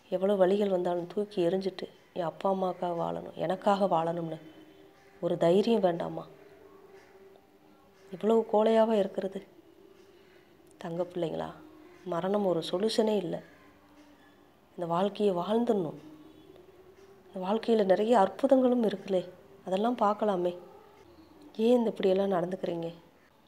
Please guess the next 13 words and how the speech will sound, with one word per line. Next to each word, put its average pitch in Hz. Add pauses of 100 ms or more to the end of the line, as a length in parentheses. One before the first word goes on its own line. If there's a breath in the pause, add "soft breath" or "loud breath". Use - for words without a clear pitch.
(140)
உங்க 202
உணர்வுகளுக்கு 226
மட்டும் 190 (160)
முதன்மை 190
கொடுக்குறீங்களே. 170 (600)
நம்மளை 196
சார்ந்தவங்க 220 (180)
என்ன 185
பாடுபடுவாங்கன்றதை 196
ஏன் 202
யோசிக்க 208
மாட்டீங்கடா 170
செல்லம்? -